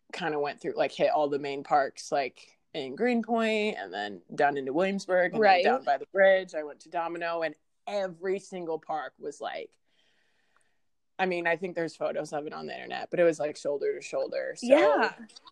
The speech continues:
Speaker 1: it was, everyone's kinda
Speaker 2: That's what I
Speaker 1: going,
Speaker 2: was gonna
Speaker 1: I, like,
Speaker 2: ask,
Speaker 1: yeah.
Speaker 2: because I saw, first I saw the picture of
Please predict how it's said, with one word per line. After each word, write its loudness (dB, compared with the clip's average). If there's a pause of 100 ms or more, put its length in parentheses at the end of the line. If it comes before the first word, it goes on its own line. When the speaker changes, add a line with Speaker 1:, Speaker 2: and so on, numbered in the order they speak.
(180)
Speaker 1:
it 8
was, 2
everyone's 0
kinda -10 (1160)
Speaker 2:
That's 2
what 4
I 2
Speaker 1:
going, 0
Speaker 2:
was -2
gonna 2
Speaker 1:
I, -6
like, 2
Speaker 2:
ask, -4
Speaker 1:
yeah. 0
Speaker 2:
because 8 (160)
I 10
saw, 2 (120)
first -4
I -4
saw -4
the -10
picture -8
of -4